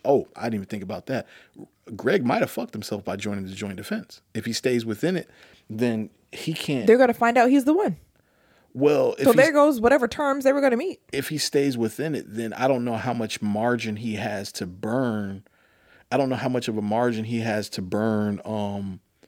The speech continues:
Speaker 2: Logan?
Speaker 1: Yeah, to, to burn Logan if indeed he is still, uh, part, if he's part of their joint defense.
Speaker 2: He doesn't, but also he,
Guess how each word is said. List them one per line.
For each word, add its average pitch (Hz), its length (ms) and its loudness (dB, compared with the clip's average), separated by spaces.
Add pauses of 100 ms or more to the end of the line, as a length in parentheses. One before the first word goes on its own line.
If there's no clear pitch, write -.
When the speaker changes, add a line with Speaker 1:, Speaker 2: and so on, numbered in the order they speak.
(600)
Speaker 2:
Logan? 196 380 2
Speaker 1:
Yeah, 113 540 2 (180)
to, 85 380 -2
to - 100 -4
burn 113 380 2
Logan 107 420 2 (100)
if - 380 -4 (480)
indeed 104 640 -2
he 113 240 -4
is 98 100 -4
still, 104 640 -4
uh, 95 300 -10
part, - 300 -2
if 113 140 -2
he's 110 120 -2
part 104 220 -4
of 95 40 -8
their 98 100 -6
joint 95 260 -6
defense. - 420 -10 (760)
Speaker 2:
He 254 140 0
doesn't, 226 480 2 (180)
but 190 280 2
also 196 540 2
he, 208 340 -2